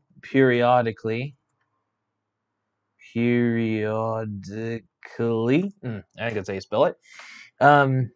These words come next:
<clears throat> purchasing stock as the price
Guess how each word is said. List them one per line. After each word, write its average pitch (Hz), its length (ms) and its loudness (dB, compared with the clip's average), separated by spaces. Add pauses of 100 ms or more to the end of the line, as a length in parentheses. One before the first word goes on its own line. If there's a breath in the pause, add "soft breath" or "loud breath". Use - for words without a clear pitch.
(720)
<clears throat> 190 240 8 (2000)
purchasing 123 1040 -2 (420)
stock 110 760 0 (1000)
as 107 440 -4
the - 120 -12
price 110 1040 -2